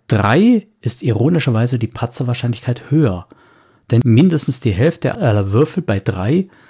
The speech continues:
sind ebenfalls zwei Würfel. Jetzt ist es vielleicht intuitiv zu erfassen, dass ich mit, äh, drei Würfeln eine höhere Wahrscheinlichkeit habe, zwei Einsen zu erwürfeln, als mit zwei Würfeln, weil ich dann sozusagen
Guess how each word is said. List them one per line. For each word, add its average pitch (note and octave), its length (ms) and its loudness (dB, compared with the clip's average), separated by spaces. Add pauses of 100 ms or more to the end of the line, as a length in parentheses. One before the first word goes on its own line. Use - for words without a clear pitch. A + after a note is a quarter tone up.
(160)
sind B2+ 200 0
ebenfalls - 600 0
zwei F#2+ 320 -4
Würfel. - 340 -8 (1000)
Jetzt - 220 -4
ist D3+ 160 -2
es D3+ 140 -2
vielleicht A2 580 2
intuitiv C#3+ 540 -4
zu - 100 -8
erfassen, A2 460 -4
dass A2 180 -4
ich - 220 -6
mit, - 340 -6 (160)
äh, B2 140 -4
drei C#3 400 0
Würfeln D#3 360 0
eine G2+ 300 -2
höhere D#3+ 340 2
Wahrscheinlichkeit A#2 720 -2
habe, A#2 300 0 (140)
zwei A2 340 0
Einsen A#2+ 340 0
zu - 120 -4
erwürfeln, C3 440 -2
als - 220 -6
mit - 120 -6
zwei C#3 340 0
Würfeln, F#2+ 420 -6 (300)
weil A2 140 2
ich B2 100 0
dann A#2+ 120 0
sozusagen A#2 520 -4